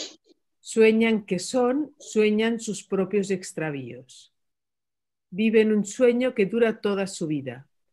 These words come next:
En sus entrañas arde el gran sentir, pero sufren el frío de vivir en el nivel superficial del propio sentir.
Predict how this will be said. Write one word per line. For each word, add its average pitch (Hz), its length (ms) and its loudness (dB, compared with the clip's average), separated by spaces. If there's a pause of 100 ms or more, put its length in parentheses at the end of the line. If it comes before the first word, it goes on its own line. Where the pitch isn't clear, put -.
(460)
En 180 160 -2
sus 180 240 -8
entrañas 214 920 -2
arde 196 420 0
el 185 100 -2
gran 175 280 -2
sentir, 175 640 -4 (640)
pero 185 240 0
sufren 233 680 0
el 180 260 0
frío 226 500 2
de 185 160 0
vivir 208 540 0
en 190 160 0
el 185 140 2
nivel 190 340 2
superficial 190 1040 -2
del 180 260 -2
propio 175 400 -2
sentir. 135 540 -8